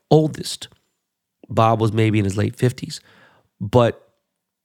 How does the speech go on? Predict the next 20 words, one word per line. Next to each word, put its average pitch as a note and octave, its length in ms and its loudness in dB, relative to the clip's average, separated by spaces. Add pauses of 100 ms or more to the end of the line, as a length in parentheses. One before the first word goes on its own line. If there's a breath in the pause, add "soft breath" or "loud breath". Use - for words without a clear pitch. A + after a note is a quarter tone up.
(600)
Bob D3 340 2
was F#3 140 0
a F3 40 -4
cool E3+ 240 2
dude, B2 340 0
man. G2 280 -12 (480 loud breath)
Bob B2+ 220 0
would B2 80 -4
smoke - 340 0
weed F3 240 2
with E3+ 140 0
us. E3 180 2
Bob C3 300 -4
would C#3 100 -6
talk - 280 -8
shit E3+ 420 0
and - 80 -6
everything D3 320 -2
else, D3+ 240 2
whatever. C#3+ 380 0